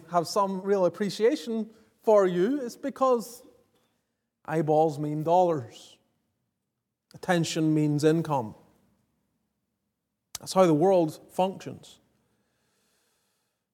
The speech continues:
And so we have those who are influencers and those who are followers. I'm not saying it's all entirely wrong,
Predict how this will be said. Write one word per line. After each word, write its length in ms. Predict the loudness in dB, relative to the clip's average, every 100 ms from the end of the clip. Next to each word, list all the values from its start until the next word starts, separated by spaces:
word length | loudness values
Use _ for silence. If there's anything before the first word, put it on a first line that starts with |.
| -16
And 120 | -2
so 160 | 2
we 120 | 4 4
have 580 | 6 4 2 -8 -18 -20 -20 _ _ _ _ _ _ _ _ _ _ _ _
those 260 | 0 0 2
who 80 | 2
are 140 | 2
influencers 720 | 0 -2 -4 -2 -2 -4 -6
and 120 | -14 -10
those 280 | -6 -4
who 100 | -2
are 60 | -2
followers. 720 | 2 0 0 -2 -8 -12 -18 -20 _ _ _ _ _ _ _ _ _ _ _ _ _ _ _ _ _ _ _ _
I'm 140 | -4
not 160 | 0 0
saying 260 | 0 0 0
it's 120 | 0
all 200 | 2 2
entirely 380 | 0 0 2 0
wrong, 520 | 2 2 0 -2 -10